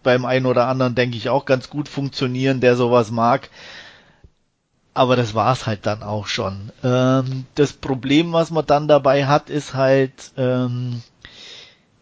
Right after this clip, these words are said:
ja, wie soll ich sagen, ähm, wir haben eine saublöde Geschichte, wir haben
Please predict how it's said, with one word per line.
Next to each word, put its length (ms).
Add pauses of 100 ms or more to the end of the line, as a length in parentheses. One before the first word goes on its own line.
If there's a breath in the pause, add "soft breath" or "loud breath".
ja, 480
wie 60
soll 160
ich 100
sagen, 560 (460)
ähm, 520 (600)
wir 160
haben 140
eine 220
saublöde 580
Geschichte, 600 (460)
wir 260
haben 380